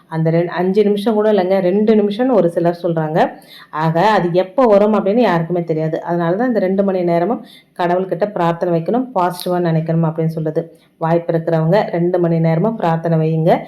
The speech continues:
"எங்களுக்கு வாய்ப்பு இல்ல, நாங்க வேலையில இருக்கிறோம்" அப்படின்றவங்க இந்த சோடச கலை நேரத்துல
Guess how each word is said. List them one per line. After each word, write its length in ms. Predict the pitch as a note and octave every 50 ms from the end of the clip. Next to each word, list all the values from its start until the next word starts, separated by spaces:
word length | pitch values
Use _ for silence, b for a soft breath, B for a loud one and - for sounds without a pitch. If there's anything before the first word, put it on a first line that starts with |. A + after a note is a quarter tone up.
| B B B B B
"எங்களுக்கு 380 | - G3 F#3 G3 G3 G3+ G3+ G3
வாய்ப்பு 400 | F3+ F#3 F#3+ G#3+ A#3 A3+ A3+ A3
இல்ல, 420 | G#3 G3+ G3 F#3+ F#3+ G3 G3 F#3+
நாங்க 260 | F3 F3 E3 E3+ E3 D#3+
வேலையில 420 | D#3+ E3 E3+ F3 F3+ F3+ F3 E3+
இருக்கிறோம்" 460 | E3+ E3 E3+ E3+ E3+ F3 F3 F3 E3+
அப்படின்றவங்க 560 | E3+ D#3 D#3+ D#3+ D#3+ D#3+ D#3 D#3+ D#3 D#3 E3+
இந்த 180 | G#3+ A#3 A#3 G3+ G#3+ -
சோடச 380 | F#3 F#3+ G3 G3 G3 G3 G3
கலை 180 | G3 F3 E3+ E3+
நேரத்துல 540 | E3+ D#3+ D#3+ E3 E3 E3 D#3+ E3+ F3+ A3+